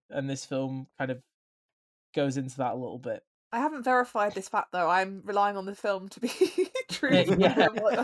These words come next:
Speaker 2: I
Speaker 1: It
Speaker 2: know,
Speaker 1: may,
Speaker 2: but
Speaker 1: may have over-exaggerated, potentially, but, um, but no. Great all the same. Um, and a great way to start the year. Um, a nice, a nice high bar, which we love. So there we are. That's it. We've got through them.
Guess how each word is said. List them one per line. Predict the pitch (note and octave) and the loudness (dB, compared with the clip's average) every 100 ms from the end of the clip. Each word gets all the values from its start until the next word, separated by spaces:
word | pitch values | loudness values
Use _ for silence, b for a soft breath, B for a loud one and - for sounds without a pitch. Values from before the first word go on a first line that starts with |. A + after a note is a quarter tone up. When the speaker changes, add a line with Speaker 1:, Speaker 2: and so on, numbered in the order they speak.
| C4 | -2
Speaker 2:
I | F3 | -2
Speaker 1:
It | G#3 | 2
Speaker 2:
know, | |
Speaker 1:
may, | A#3+ B3+ | 6 6
Speaker 2:
but | - | 6
Speaker 1:
may | A#3+ B3+ | 6 8
have | G#3+ | 10
over-exaggerated, | A3 F#3+ G3 E3+ G3 F3 - D3+ C#3+ D3+ B2+ | 8 6 4 4 6 4 6 4 4 2 -4
potentially, | - C#3+ C#3 C3+ B2+ | 0 0 0 -4 -4
but, | B2+ C3+ | -2 2
um, | C3+ C3+ C3 - _ _ _ - | 4 2 -2 -10 _ _ _ -6
but | D3+ | 2
no. | C#3+ C3 B2 _ _ _ _ _ _ - | 2 2 -2 _ _ _ _ _ _ -2
Great | D#3+ D3+ - | 2 2 2
all | C#3 | 0
the | C3+ | -2
same. | - C3 B2+ C3 _ _ | -2 -2 -2 -6 _ _
Um, | B2+ B2+ B2+ - | -4 -2 -4 -6
and | D3 | -4
a | C#3 | -4
great | D3 D3 C#3 | 0 0 0
way | C#3+ | -2
to | |
start | - C#3 B2 | -2 -2 0
the | C3 | -2
year. | B2+ B2 C3 _ _ _ _ - | -4 -4 -6 _ _ _ _ -10
Um, | B2 B2 B2 B2+ B2+ _ - | -8 -6 -6 -8 -12 _ -10
a | C3 | -4
nice, | C3+ C3+ - _ - | -4 -4 -10 _ -6
a | |
nice | C#3 C3+ | -4 -4
high | - C3+ | -2 -2
bar, | B2+ B2 B2 - _ - | -2 -4 -6 -10 _ -20
which | - - | -18 -14
we | |
love. | A#2+ A#2 _ _ b b b b _ _ _ _ _ _ | -12 -12 _ _ b b b b _ _ _ _ _ _
So | - A#3 | 0 6
there | C4 | 6
we | G#3+ | 8
are. | B3+ D4 E3 - | 8 8 4 4
That's | A#3+ A3 | 4 6
it. | C#4+ | 4
We've | B3 F#3 | 2 2
got | A#3+ F#3+ | 2 2
through | - B3 C#4 | 4 4 6
them. | B3 C#3 | 6 2